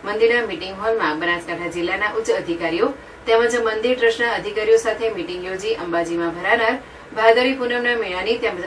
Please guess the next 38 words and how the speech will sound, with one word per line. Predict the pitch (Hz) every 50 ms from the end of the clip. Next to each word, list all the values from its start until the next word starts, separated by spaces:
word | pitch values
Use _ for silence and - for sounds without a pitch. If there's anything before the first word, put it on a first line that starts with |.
| -
અંબાજીના | 359 381 392 415 - - - - 466 466
નવવિકસિત | 453 202 202 214 214 233 226 226 - 233 226 -
કોરિડોર | 185 175 175 170 180 196 202
જેવી | 196 208 214 220 311
વિકાસલક્ષી | 202 339 330 - 349 - - 349 330 - - 339 339 349
કામોની | 339 330 330 339 - 339 302 - - - - - - - -
સમીક્ષા | 247 240 254 254 254 - 254 254
કરી | 254 - 170 170 170
હતી | 170 165 - 156 147 - - -
અને | - 165 165 160
અમુક | 165 170 185 190 -
તત્વો | 208 202 208 220 214
દ્વારા | - 226 226 226 220 220 208
ભાદરવી | 190 185 170 196 208 226 226
પૂનમના | 220 214 214 214 214 220 214 196
મેળાને | 170 160 160 160 175 185 208
લઈ | 220 185 151 - - - - - - -
મેળો | 220 220 233 247 254 254
નહીં | 240 233 247 254 240
ભરાવાની | 233 226 226 226 226 220 226 233 240 -
અફવા | 185 - - 226 226
ફેલાવતા | 226 233 190 180 180 180 - 190 190 185 208
હોય, | 226 208 208 226 - - - - - - -
તેને | 233 226 240 254 254
લઈ | 254 262 262
ગૃહમંત્રી | 208 226 226 233 240 240 226 226 240 240 220
હર્ષ | 226 226 226 233
સંઘવીએ | 226 220 214 233 240 220
જણાવ્યું | 220 196 170 165 175 185 196 202
હતું | 202 220 226 -
કે | 156 - 175
અંબાજીમાં | 175 170 175 175 170 190 185 214 220 220 196
આગામી | 180 160 180 180 175 - 160 165 180
એક | 170 -
થી | - 233 226 -
સાત | 175 175 170 -
સપ્ટેમ્બર | 170 160 - 170 170 165 165 170
સુધી | 165 - 226 220 240 269